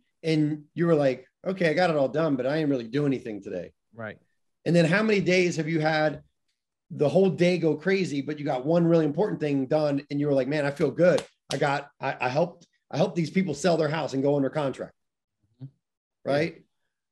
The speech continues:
Speaker 2: Yeah. Yeah, you know, 'cause if, if you're writing down what you have to do as well, it also kinda helps you keep things structured and, and organized. So if this is the one thing you have to accomplish today and you're able to check that off,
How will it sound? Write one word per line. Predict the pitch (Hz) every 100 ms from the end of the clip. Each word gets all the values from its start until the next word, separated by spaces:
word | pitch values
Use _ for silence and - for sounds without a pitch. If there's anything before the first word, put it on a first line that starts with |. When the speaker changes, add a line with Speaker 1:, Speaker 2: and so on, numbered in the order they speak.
| _ _ -
Speaker 2:
Yeah. | -
Yeah, |
you | 104 131
know, | 139 127
'cause | 139 135
if, | 131 -
if | 135
you're | 151
writing | 170 180 151 123
down | 127 135 123 113
what | 117 -
you | 120
have | 117
to | 113
do | 110 117
as | 107
well, | 117 120 110 104 _ _ _ _
it | -
also | 131 123 120
kinda | 123 113
helps | 113 107 -
you | 113 110 104 104
keep | - 110
things | 113 110
structured | - 117 107 - 117
and, | 107 98
and | 78
organized. | 113 113 117 120 123 123 120
So | 110
if | 104
this | - 139
is | 135
the |
one | 123 135
thing | 123 131
you | 123
have | 123 120
to |
accomplish | 104 131 123 - -
today | 131 131
and | 113
you're | 113
able | 120 117
to | 107
check | - 123 -
that | 131
off, | 135 139 -